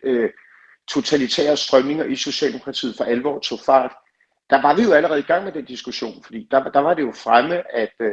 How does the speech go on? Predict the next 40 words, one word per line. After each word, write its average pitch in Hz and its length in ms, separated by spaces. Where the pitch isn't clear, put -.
Mads 113 220
Brandstrup, 143 480
som 110 260
var, 101 320
øh, 107 240
dengang, 110 380
øh, 104 140
hvad 110 100
hedder 104 140
det, - 180
øh, - 240
øh, - 100
pressechef - 720
i, 127 300
øh, 104 260
Socialdemokratiet, 147 560
at 127 120
han 143 200
havde 160 140
ligget 135 460
og 123 200
ringet 127 360
og - 160
trykket, 135 520
øh, 113 300
forskere 127 440
på 143 60
maven 113 380
for 113 460
at... 107 100
Øh, 101 240
simpelthen 131 280
true 120 260
dem 151 100
til 175 140
tavshed. - 360
Øhm, 120 840
så - 420
de, 117 180
øh, 110 340